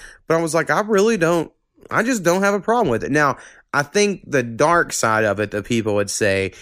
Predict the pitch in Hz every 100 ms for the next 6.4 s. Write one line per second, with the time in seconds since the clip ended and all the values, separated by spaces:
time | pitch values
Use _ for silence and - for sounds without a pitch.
0 | - _ 110 117 107 120 117 - 151 156
1 | 127 117 - - 151 143 - 104 107 104
2 | 127 127 110 98 - - - - 110 113
3 | 113 - 113 113 104 101 127 143 135 120
4 | 117 123 117 - 123 120 98 127 123 87
5 | 110 101 101 113 123 110 113 110 104 123
6 | 127 113 101 95